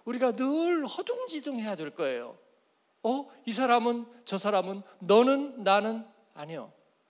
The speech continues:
하나님께서는 한 생명을 통해서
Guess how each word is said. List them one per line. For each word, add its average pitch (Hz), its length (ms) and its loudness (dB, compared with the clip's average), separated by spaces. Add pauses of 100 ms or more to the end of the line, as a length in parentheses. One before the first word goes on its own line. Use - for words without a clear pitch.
(1300)
하나님께서는 214 840 -4
한 294 220 -12
생명을 254 440 -2
통해서 202 720 -6